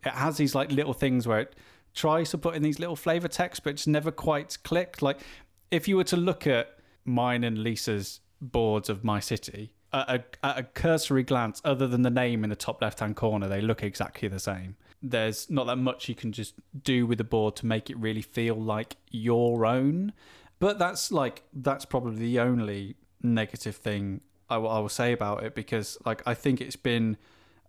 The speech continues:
a refreshing and welcoming experience in terms of, like, bringing games to the table. When I've,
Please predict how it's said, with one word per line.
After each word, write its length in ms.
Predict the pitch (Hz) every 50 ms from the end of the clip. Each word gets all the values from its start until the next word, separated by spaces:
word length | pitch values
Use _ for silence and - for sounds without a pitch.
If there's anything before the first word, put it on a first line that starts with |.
| _ -
a 520 | 123 113 113 113 113 110 110 107 107 110 - _ -
refreshing 840 | 127 113 117 - - - - 156 147 - - - 117 104 104 104 110 - -
and 520 | 123 110 107 104 101 104 101 - - - - _ _ _ _ _ _ _ _ _ - -
welcoming 540 | 127 131 120 120 117 - - 120 117 113 113
experience 720 | 113 117 135 - - 120 117 123 135 147 160 160 156 - 127
in 80 | 117
terms 300 | - - 120 110 107 107
of, 100 | 113 107
like, 240 | 110 107 127 135 131
bringing 300 | - 113 113 113 113 113
games 320 | 107 110 113 117 113 113
to 60 | - 120
the 80 | 107
table. 420 | - - 113 120 123 127 135 135 127
When 200 | 131 135 143 143
I've, 180 | 139 139 135